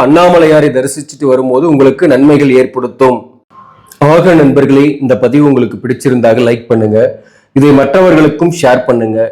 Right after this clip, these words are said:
இன்னும் நம்ம சேனலை சப்ஸ்கிரைப் பண்ணாம பாக்குறவங்க சப்ஸ்கிரைப் பண்ணி கண்டினியூ பண்ணுங்க. இதன் மூலம் உங்களுக்கு ஒரு சரியான ஜோதிட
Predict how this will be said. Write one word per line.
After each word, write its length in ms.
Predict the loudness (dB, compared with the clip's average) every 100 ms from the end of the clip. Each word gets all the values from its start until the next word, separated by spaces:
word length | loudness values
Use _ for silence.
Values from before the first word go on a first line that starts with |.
| -2
இன்னும் 300 | 2 2 2
நம்ம 140 | 0
சேனலை 400 | 0 0 2 0 -2
சப்ஸ்கிரைப் 400 | -6 -2 -2 0
பண்ணாம 340 | 0 2 2 0
பாக்குறவங்க 500 | -2 0 0 2 0 -4 -10 _ _ _ -4
சப்ஸ்கிரைப் 560 | -2 -2 0 0 0
பண்ணி 260 | 0 0 -2 -2
கண்டினியூ 340 | -2 2 2 2 0
பண்ணுங்க. 300 | -2 0 0 0
இதன் 240 | 0 2 4
மூலம் 200 | 4 4
உங்களுக்கு 300 | 2 0 0 -4
ஒரு 80 | -2 0
சரியான 400 | 2 2 2 2
ஜோதிட 360 | 2 0 0